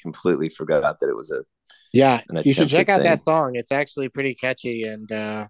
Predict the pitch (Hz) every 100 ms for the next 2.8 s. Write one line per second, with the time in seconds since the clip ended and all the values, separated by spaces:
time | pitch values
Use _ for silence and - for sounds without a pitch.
0 | _ - 117 120 117 - 117 113 - 110
1 | 113 113 110 110 110 107 - - 113 107
2 | - 113 110 107 104 104 101 -